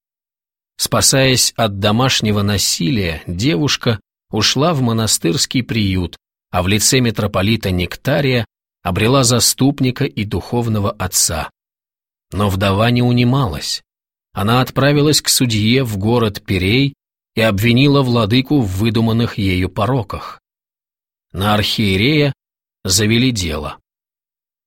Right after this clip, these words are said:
Митрополит ничего не отвечал на оскорбления и обвинения, а только молился. Несчастную девушку вызвали в суд и отправили на обследование к врачу,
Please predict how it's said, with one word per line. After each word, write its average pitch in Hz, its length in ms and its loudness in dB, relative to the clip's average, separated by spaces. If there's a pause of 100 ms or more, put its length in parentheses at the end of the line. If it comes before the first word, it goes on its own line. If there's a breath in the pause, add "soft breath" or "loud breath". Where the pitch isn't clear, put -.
(180)
Митрополит 131 720 0
ничего 156 500 0
не 147 140 0
отвечал 123 640 -2
на 92 180 0
оскорбления 98 840 -2
и - 120 -8
обвинения, 101 800 -2 (320)
а 92 140 -6
только 160 280 0
молился. 87 800 -2 (960)
Несчастную 135 760 2
девушку 139 640 2
вызвали 117 680 0
в - 80 -4
суд - 380 -4 (360)
и 98 100 -2
отправили 131 600 2
на 120 160 0
обследование 120 720 0
к - 80 -12
врачу, 117 640 0